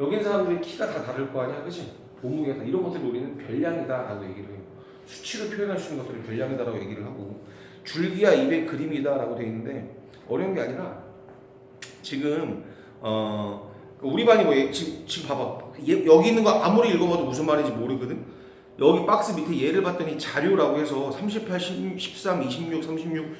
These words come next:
쭉 나와 있잖아, 그치? 어, 그래서 삼십팔 쭉 수고할게요. 십육, 이십육, 십육, 이십육, 삼십육. 그 다음에 삼십삼, 삼십, 십칠, 십칠,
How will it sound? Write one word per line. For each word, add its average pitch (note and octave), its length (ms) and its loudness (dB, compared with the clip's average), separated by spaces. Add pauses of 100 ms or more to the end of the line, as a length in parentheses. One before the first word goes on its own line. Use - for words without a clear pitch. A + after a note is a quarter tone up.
(260)
쭉 B3 220 -2
나와 D3+ 340 6
있잖아, B2 360 -2
그치? - 260 -8 (840)
어, A2 280 -6
그래서 A#2 160 -8 (280)
삼십팔 F3+ 600 -4 (1000)
쭉 F#3+ 140 -10
수고할게요. D3+ 440 0 (360)
십육, F#3+ 420 -4
이십육, B2 420 -8 (340)
십육, F3+ 640 -8 (280)
이십육, C#3 580 -8
삼십육. D3 420 -10 (1400)
그 - 100 -18
다음에 C#3+ 240 -6
삼십삼, F3+ 680 -8 (1400)
삼십, E3+ 340 -8 (1300)
십칠, - 300 -14
십칠, - 260 -10